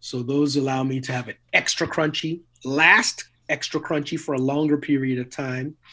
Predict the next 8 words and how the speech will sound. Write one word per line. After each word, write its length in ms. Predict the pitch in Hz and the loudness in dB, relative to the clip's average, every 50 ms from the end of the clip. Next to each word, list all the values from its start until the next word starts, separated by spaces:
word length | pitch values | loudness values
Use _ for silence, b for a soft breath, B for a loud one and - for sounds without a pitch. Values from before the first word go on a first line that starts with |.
| B B B B B B B B B - | B B B B B B B B B -6
and 340 | 131 135 135 131 131 135 127 | -4 -4 -2 -2 -2 0 2
give 160 | 139 160 147 | 4 4 4
it 80 | 147 139 | 4 2
a 60 | 139 | 2
little 300 | 143 156 156 - - - - | 4 4 4 2 0 0 -4
extra 340 | 135 - - - - 143 | -4 -4 -4 -4 -4 -8
texture, 600 | 131 - - 151 143 - - - - - - - - - - - - - _ _ | -6 -4 -4 -4 -4 -4 -8 -8 -8 -10 -10 -12 -16 -20 -20 -20 -20 -20 _ _
right? 280 | - 135 165 214 214 | 2 4 4 4 4